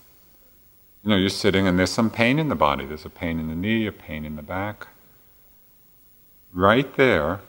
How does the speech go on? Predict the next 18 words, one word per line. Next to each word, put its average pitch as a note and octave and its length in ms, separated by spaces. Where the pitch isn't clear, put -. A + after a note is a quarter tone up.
is G2+ 180
a A#2+ 80
chance G2 440
to - 200
really G#2+ 540
begin A2+ 460
to G2+ 100
discriminate F#2 1080
between F#2+ 540
the F2+ 160
mind G#2 480
that F2+ 160
is F#2 120
simply C3 760
open G2+ 600
to G#2+ 260
the G#2 120
pain, G2+ 500